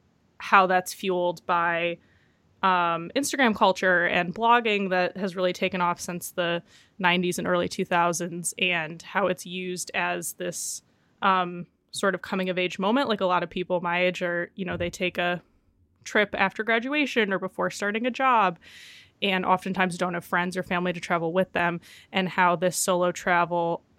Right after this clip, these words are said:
kind of how to weigh those two things. If you're a woman, you wanna have that coming of age experience, you wanna have that independence, but you also want to be cognizant of traveling. And then they kind of rounded it out by being like, "Here are some tips and things that you could do if you're a woman traveler, if you're thinking about doing this." So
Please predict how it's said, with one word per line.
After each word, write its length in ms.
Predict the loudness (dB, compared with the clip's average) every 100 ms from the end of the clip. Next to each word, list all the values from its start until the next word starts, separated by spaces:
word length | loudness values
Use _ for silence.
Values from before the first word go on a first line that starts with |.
| _
kind 160 | 0 2
of 60 |
how 80 | 4
to 80 | 2
weigh 180 | 4 2
those 200 | 0 -4
two 140 | -6 -6
things. 300 | -6 -8 -12
If 100 | -8
you're 120 | -6
a 40 |
woman, 280 | -4 -4 -4
you 160 | -6 -2
wanna 240 | 0 2
have 180 | 2 0
that 140 | 0
coming 260 | -2 -4 -2
of 60 | -2
age 200 | -2 -4
experience, 720 | -8 -6 -2 0 0 -2 -6
you 120 | -4
wanna 220 | -2 -2
have 200 | 2 2 2
that 140 | -2
independence, 760 | -2 -4 -6 -4 -4 -4 -6 -10 -8
but 120 | -6
you 120 | -4
also 640 | -4 -6 -4 -2 -2 -2 -6 _ _ _ _ _ _ _ _ -6
want 240 | -4 -4
to 60 | -6
be 80 | -4
cognizant 680 | 0 0 -2 -4 -4 -4
of 400 | 0 2 0 -4
traveling. 520 | 0 2 2 2 0 0
And 120 | 0
then 100 | 2
they 100 | 0
kind 220 | 2 2
of 80 | 2
rounded 260 | 0 -2 -2
it 80 | 0
out 160 | 0
by 140 | -2 -2
being 220 | -4 -2
like, 380 | 0 -2 -4 -20 _ _ _
"Here 160 | -8 -6
are 60 | -2
some 180 | -2
tips 340 | 0 0 0 -4
and 120 | -2
things 180 | -2 -2
that 120 | 0
you 100 | -2
could 140 | -2
do 240 | 0 4 4
if 180 | 2 0
you're 100 | 0
a 60 |
woman 180 | 2 0
traveler, 380 | 2 4 4 2
if 80 | -2
you're 80 |
thinking 180 | -4 -2
about 180 | 0 0
doing 200 | 0 0
this." 140 | 0
So 260 | 2 2 2